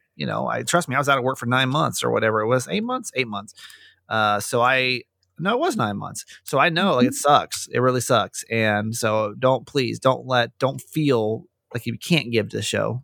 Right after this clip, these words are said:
Speaker 1: It's all right. But, you know, if you're in this position, you like, you like the podcast, you wanna keep it, keep it growing, uh, we'd love to have you as a certified fan,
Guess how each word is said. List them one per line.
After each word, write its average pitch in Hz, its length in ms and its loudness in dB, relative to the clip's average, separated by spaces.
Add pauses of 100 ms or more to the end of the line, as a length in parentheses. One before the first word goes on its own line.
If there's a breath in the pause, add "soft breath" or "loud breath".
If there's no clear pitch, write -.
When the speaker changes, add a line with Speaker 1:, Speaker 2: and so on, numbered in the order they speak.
Speaker 1:
It's - 80 -12
all 127 160 2
right. 135 320 -2
But, 165 140 0
you 254 80 0
know, 294 100 -2
if 269 80 -2
you're 311 100 0
in 294 60 0
this 233 80 -2
position, 214 380 2
you 151 100 0
like, 170 240 2
you 160 80 -8
like 175 140 0
the 170 80 -10
podcast, 175 440 2
you 156 60 -4
wanna 160 120 2
keep 165 200 -4
it, 170 80 -2 (600 loud breath)
keep 180 180 4
it 135 100 -6
growing, 151 540 0
uh, 127 280 2
we'd 135 140 -4
love 160 140 -2
to 151 80 -2
have 151 160 2
you 139 40 0
as 120 60 0
a 123 60 -6
certified 131 440 2
fan, 139 360 2